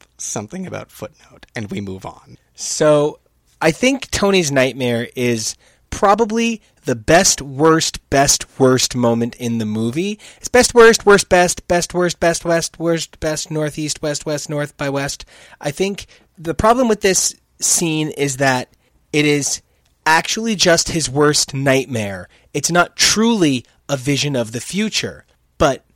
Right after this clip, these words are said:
Speaker 2: later on, Thor has a true vision of the future.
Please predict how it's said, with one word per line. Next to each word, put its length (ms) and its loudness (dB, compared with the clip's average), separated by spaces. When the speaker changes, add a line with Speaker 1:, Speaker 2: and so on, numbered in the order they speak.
Speaker 2:
later 380 0
on, 480 2
Thor 760 2
has 260 0
a 100 2
true 360 4
vision 420 0
of 280 -4
the 100 0
future. 640 0